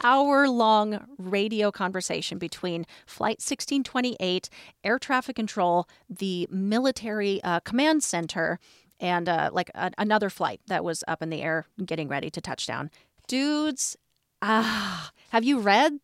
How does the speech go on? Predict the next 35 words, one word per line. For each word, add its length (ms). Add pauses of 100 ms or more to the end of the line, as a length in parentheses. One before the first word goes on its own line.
(340)
the, 300
this 260
memorandum, 640
the 80
memo? 320
Have 160
you 120
read 260
this 120
transcript? 540
It's, 240 (340)
<sighs> 480
I 60
feel 220
like 160
a, 140
a, 60
like, 180
a 40
crazy 480 (160)
tinfoil 460
hat 180
person 320
about 220
it, 40
but 140
oh 160
my 180
God, 320
it's 220
just 160
so 200
coo-, 280
it's 160
cool. 560